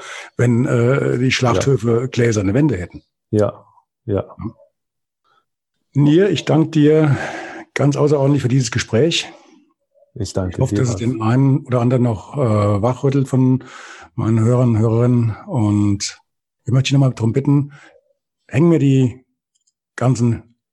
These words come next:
Speaker 1: Links zu deinen Restaurants, zu dir, ähm, vielleicht auch den, wenn du den, diesen, diesen Film, wenn du da den Link noch hast, ansonsten suche ich mir den noch irgendwo raus,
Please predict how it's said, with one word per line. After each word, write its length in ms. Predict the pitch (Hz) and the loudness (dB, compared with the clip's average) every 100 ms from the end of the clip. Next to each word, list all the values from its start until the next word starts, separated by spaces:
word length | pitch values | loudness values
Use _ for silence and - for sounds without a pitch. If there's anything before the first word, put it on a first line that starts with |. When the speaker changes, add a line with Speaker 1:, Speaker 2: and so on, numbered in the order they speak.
| _ | _
Speaker 1:
Links 720 | 127 139 175 196 - - - _ _ | 0 2 2 0 -4 -8 -10 _ _
zu 100 | - 123 | -4 0
deinen 200 | 117 113 | 0 0
Restaurants, 720 | 110 - 113 147 151 156 - | -2 -2 0 2 0 -4 -6
zu 100 | 127 | -4
dir, 300 | 123 131 131 - - - - _ | 0 0 -2 -10 -20 -20 -20 _
ähm, 1080 | - 101 101 101 101 104 101 104 101 101 - | -8 -4 0 0 2 0 0 0 0 -2 -6
vielleicht 380 | - 123 143 156 | -4 0 0 -2
auch 80 | 123 | -2
den, 200 | 131 127 - | 0 0 0
wenn 80 | 120 | -2
du 80 | |
den, 200 | 120 113 | 0 0
diesen, 300 | 107 107 104 | 0 0 0
diesen 300 | 98 95 95 | -2 0 -2
Film, 680 | 90 - 151 151 101 95 151 | -2 0 2 2 0 -6 -14
wenn 220 | 117 113 | -4 0
du 100 | 120 | 0
da 220 | 117 117 117 | 0 2 2
den 220 | 120 98 | 0 0
Link 240 | 107 127 | -2 -4
noch 160 | 107 92 | -4 -2
hast, 180 | 127 131 | -2 0
ansonsten 300 | 113 107 117 | -2 0 -2
suche 120 | 110 | 0
ich 60 | |
mir 60 | 110 | 0
den 100 | 101 | -2
noch 120 | 101 | -2
irgendwo 300 | 120 104 95 | -2 -2 0
raus, 220 | 98 107 | 0 0